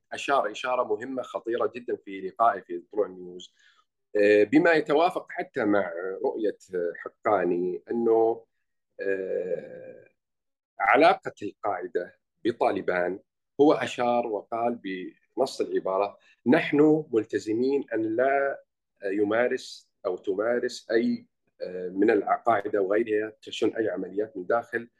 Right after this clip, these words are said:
أفغانستان، وهذا ما نلتزم به. أما العلاقات الصداقة"، فقال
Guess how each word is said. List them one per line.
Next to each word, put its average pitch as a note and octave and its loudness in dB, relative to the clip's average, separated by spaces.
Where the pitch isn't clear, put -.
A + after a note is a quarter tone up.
أفغانستان، G2 2
وهذا A2 4
ما G2+ 6
نلتزم G#2 2
به. G2 -4
أما D#3+ 4
العلاقات A#2 -4
الصداقة"، F#2+ -2
فقال A#2 -2